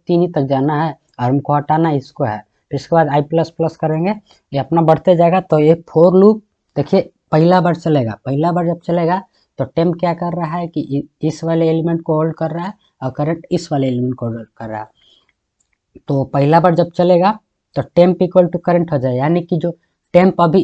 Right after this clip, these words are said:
एक हज़ार जो इसको point कर रहा है और current इसको, तो temp equal to current करेंगे तो current जो तीन हज़ार को पॉइंट कर रहा है तो temp, अ, temp के अंदर अभी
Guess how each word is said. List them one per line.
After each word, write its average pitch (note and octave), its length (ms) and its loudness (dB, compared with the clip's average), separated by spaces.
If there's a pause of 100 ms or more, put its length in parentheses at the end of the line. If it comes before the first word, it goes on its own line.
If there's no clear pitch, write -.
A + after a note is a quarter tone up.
एक F3 240 0
हज़ार E3 200 0
जो D#3+ 220 2
इसको D#3 440 0 (220)
point D3 240 -2
कर D3 160 0
रहा C3+ 240 -2
है E3 80 -4
और C3 120 -8 (100)
current D#3 340 -2
इसको, F3 300 -2 (440)
तो C#3 80 -2 (220)
temp E3+ 200 0
equal F3 280 2
to E3+ 160 -8
current F#3 240 2
करेंगे E3+ 280 0
तो E3+ 120 -6 (100)
current F3 340 -2
जो E3 140 0
तीन F#3+ 300 0
हज़ार E3+ 260 -2
को D#3+ 100 -6
पॉइंट D3 340 -2
कर D3 140 0
रहा C#3 240 0
है F#3+ 100 -4 (320)
तो C3+ 80 0 (200)
temp, E3+ 220 2 (200)
अ, D#3 80 0 (120)
temp F3 240 2
के F3 60 -4
अंदर E3+ 360 -2
अभी F#3 240 0